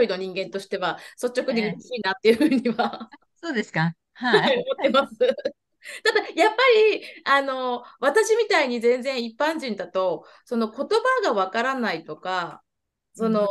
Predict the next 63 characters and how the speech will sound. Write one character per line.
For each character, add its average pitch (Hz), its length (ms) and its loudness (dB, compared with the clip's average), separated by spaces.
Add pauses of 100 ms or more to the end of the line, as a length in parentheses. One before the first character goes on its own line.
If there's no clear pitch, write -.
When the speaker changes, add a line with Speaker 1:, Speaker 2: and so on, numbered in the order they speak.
(120)
Speaker 1:
ね、 262 300 -4
Speaker 2:
う - 20 -4
ん。 202 40 -4
Speaker 1:
あ 202 60 -4
の、 175 260 -8 (920)
い-、 170 120 -20 (160)
い-、 - 100 -16
言 269 160 -8
っ - 20 -20
て 403 100 4
る 427 120 4
こ 415 100 2
と 427 160 0
が、 311 240 2 (160)
「え 294 120 -2
ー - 20 2
っ 415 200 2
と」 440 80 2 (180)
っ - 40 -16
て 247 140 -4
理 392 120 0
解 440 220 4
す 330 100 -6
る 320 80 -4
前 339 160 -2
に 311 100 -6
先 285 280 -10
に 330 120 -8
ど 320 120 -4
ん 339 60 -4
ど 294 100 -2
ん 214 40 0
言 202 120 -4
っ 202 40 -20
ち 226 120 -2
ゃ 226 60 2
う 220 40 -2
の 170 140 -6
で、 175 340 -2
Speaker 2:
は 196 60 -20
い。 - 100 -20
Speaker 1:
ち - 80 2
ょ - 40 2
っ - 20 0
と 370 60 -4
消 - 120 -6 (140)
化 403 100 -4
不 392 120 2
良 339 120 0
に 226 60 2
な 226 100 0
る 214 60 -2
こ 190 120 -6
と 185 140 -2
は 175 260 -4 (100)
実 196 100 -6
際 233 200 -2
に 285 80 -6
は 190 100 -2
あ 151 60 -4
り 151 80 -8
ま 143 200 -16
す。 - 260 -20